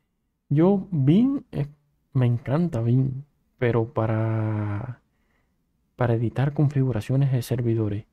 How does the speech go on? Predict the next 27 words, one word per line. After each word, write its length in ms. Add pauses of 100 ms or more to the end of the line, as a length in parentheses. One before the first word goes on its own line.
(520)
no 220
como 260
un 160
I 140
D 100
E. 100 (280)
Para 160
un 120
I 100
D 100
E 20
se 120
necesita 460
algo 220
más 280
que 120
te, 240 (600)
eh, 260
eh, 320
que 140 (460)
te 100
ayude, 600
que 160
te 120
facilite 600
el 120
desarrollo, 760